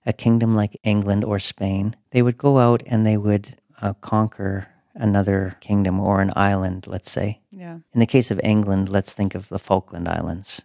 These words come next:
Speaker 1: which are way down by Argentina somewhere.
Speaker 2: Yeah.
Speaker 1: And then what they would do is they would take sometimes a member of the royal family and they would install them there to set up a government
Speaker 2: Mm.
Speaker 1: on behalf of the kingdom. So when we think of the kingdom of heaven, and when we think of God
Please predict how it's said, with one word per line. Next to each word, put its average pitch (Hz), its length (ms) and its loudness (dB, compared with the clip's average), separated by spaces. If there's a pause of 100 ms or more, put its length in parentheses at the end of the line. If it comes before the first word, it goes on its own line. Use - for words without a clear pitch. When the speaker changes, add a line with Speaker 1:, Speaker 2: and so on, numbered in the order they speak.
(160)
Speaker 1:
which 104 220 -4
are 104 100 2
way 117 320 4
down 101 360 2
by 92 260 0
Argentina 92 640 -2
somewhere. - 520 -8
Speaker 2:
Yeah. 160 320 -8 (180)
Speaker 1:
And 117 160 4
then 127 200 6
what 120 160 2
they 113 120 2
would 101 180 0
do 117 220 4
is 104 140 0
they 104 120 2
would 101 180 0
take - 440 -2
sometimes 101 500 0
a 101 60 4
member 101 360 2
of 95 120 -2
the 98 80 -4
royal 98 260 0
family 104 460 2
and 95 120 2
they 95 100 2
would 95 160 0
install 101 500 2
them 98 160 2
there 95 260 2
to - 120 -10
set - 260 -2
up 90 100 -4
a 95 60 -10
government 95 600 0 (380)
Speaker 2:
Mm. 85 180 -16
Speaker 1:
on 101 120 -8
behalf 95 460 -4
of 92 100 -12
the 92 100 -10
kingdom. 95 500 -4 (260)
So - 180 0
when 117 120 4
we 120 120 6
think 139 240 -2
of 127 80 0
the 113 100 -2
kingdom 104 380 -2
of 95 120 -4
heaven, 98 520 -2 (160)
and 107 160 0
when 110 140 2
we 113 100 4
think 120 320 0
of 101 240 -4
God 104 420 0